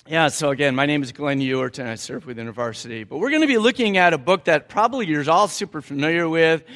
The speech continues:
It's the book of, um, Malachi. When's the last time you opened up the book of Malachi? Maybe it's been a bit. So we're gonna, uh, we're just gonna look at the first chapter of Malachi. Um,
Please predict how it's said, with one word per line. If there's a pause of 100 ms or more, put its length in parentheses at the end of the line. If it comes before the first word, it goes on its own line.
(200)
It's
the
book
of, (300)
um, (640)
Malachi. (1300)
When's
the
last
time
you
opened
up
the
book
of
Malachi?
Maybe
it's
been
a
bit. (280)
So
we're
gonna,
uh,
we're
just
gonna
look
at
the
first
chapter
of
Malachi.
Um,